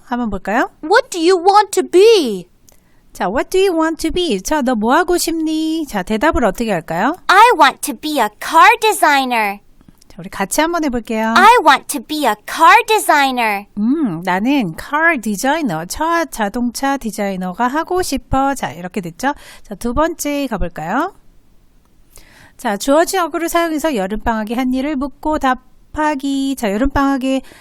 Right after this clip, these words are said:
Speaker 1: 한 일 우리 방학 전에 했었어요.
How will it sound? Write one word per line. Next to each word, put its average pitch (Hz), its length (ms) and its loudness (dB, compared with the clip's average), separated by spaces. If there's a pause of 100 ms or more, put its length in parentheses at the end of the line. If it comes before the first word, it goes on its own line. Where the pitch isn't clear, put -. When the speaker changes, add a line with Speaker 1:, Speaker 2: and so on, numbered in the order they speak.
Speaker 1:
한 339 300 -6
일 330 180 -2
우리 277 480 -2
방학 220 380 -2
전에 220 320 -2
했었어요. 196 800 -2